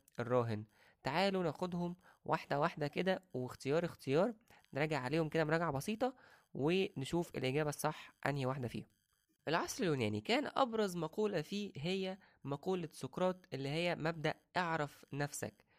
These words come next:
وهو ده اللي كان بيحصل، وكان بيحصل في العصر اليوناني الإنسان يبدأ يكتشف نفسه ويتساءل عن ماهيته، يعني إيه وجودي، يعني إيه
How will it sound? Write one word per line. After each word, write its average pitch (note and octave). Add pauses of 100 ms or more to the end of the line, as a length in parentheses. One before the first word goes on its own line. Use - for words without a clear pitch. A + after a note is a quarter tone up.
(160)
وهو D#3+
ده E3+ (300)
اللي C#3
كان E3+ (220)
بيحصل، D3+ (140)
وكان A#2
بيحصل D3
في -
العصر C#3+
اليوناني E3
الإنسان D3+
يبدأ D#3+
يكتشف D#3+
نفسه C#3 (380)
ويتساءل B2
عن D3
ماهيته، C3 (300)
يعني A#2
إيه C#3
وجودي، C3+
يعني A2
إيه C#3